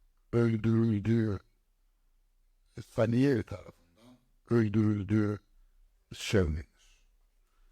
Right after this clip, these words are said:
Olsun, bu dedikodular niye günümüze kalsın?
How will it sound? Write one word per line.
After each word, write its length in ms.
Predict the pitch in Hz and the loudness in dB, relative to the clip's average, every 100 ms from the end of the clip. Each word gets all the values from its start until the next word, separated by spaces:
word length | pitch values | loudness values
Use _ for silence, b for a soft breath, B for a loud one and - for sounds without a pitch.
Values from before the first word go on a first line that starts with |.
| _ | _
Olsun, 520 | - 190 117 - 110 123 | -2 2 2 0 -6 -4
bu 100 | 113 | -2
dedikodular 720 | 113 110 123 110 110 110 104 - | -2 0 -2 0 2 2 0 -4
niye 360 | 120 123 120 113 _ _ | -2 0 -2 -4 _ _
günümüze 640 | 107 98 98 95 90 82 85 | -6 -4 -2 0 0 -2 -4
kalsın? 560 | - 85 - - 156 | -6 -8 -8 -6 -6